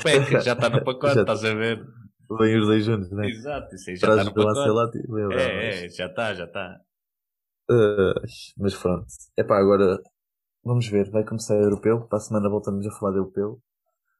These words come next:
Speaker 2: Voltamos a falar de transferências. Epá, isto agora vai ser complicado termos tema, né? O pessoal tem que perceber que, que, epá, quando voltar a época é que a gente vem forte,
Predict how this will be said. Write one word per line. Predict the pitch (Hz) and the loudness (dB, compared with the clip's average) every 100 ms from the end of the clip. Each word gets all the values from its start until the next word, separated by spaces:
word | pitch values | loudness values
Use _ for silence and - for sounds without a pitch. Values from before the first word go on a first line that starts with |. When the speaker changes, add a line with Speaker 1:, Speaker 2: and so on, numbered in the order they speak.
| _ - | _ -8
Speaker 2:
Voltamos | 107 107 104 | -4 -2 -4
a | |
falar | 104 107 | -2 -2
de | 98 | 0
transferências. | 98 - - 101 107 113 - - | -2 -6 -6 -6 -6 -10 -10 -6
Epá, | - | 0
isto | 104 107 | 2 4
agora | 101 104 | 4 4
vai | 107 | 2
ser | - - | -2 -6
complicado | 104 98 107 101 | -6 -6 0 0
termos | - 98 98 | 2 0 0
tema, | 101 101 101 | 0 0 0
né? | 92 98 | -4 -6
O | _ _ | _ _
pessoal | - 95 | -8 -8
tem | - 90 | -6 -8
que | |
perceber | - - 95 92 113 | -10 -4 0 0 -2
que, | - 90 90 101 117 _ _ _ _ _ _ _ _ _ _ _ _ _ _ | -4 -2 -2 -6 -10 _ _ _ _ _ _ _ _ _ _ _ _ _ _
que, | - | -2
epá, | 104 95 | 0 0
quando | 113 104 | 2 2
voltar | 104 104 104 | 2 2 4
a | 101 | 4
época | 101 104 | 4 0
é | |
que | 95 | -2
a | 101 | -2
gente | 98 | 0
vem | 98 104 | 0 -2
forte, | - 95 82 | -2 -2 -2